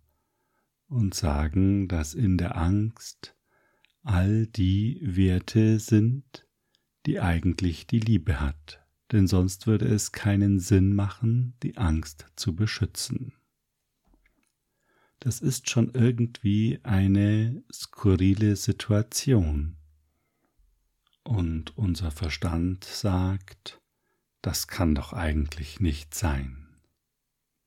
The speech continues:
Und deshalb macht uns die Lektion es bewusst.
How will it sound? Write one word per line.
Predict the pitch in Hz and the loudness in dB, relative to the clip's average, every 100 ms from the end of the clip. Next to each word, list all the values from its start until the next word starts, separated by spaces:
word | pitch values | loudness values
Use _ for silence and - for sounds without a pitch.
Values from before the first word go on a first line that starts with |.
| _ _ _ | _ _ _
Und | 127 107 | -4 -2
deshalb | 92 - 101 101 - 107 | -4 -2 0 -2 0 0
macht | 104 98 - - | 0 -2 -10 -4
uns | 127 107 - - - | 2 2 0 -6 -4
die | 107 | 0
Lektion | 98 101 - - 101 95 98 104 | 0 0 -4 -2 2 4 4 2
es | - 98 - - | 0 -2 -4 -8
bewusst. | - 113 127 107 - - - - | -2 0 2 0 -4 -16 -20 -20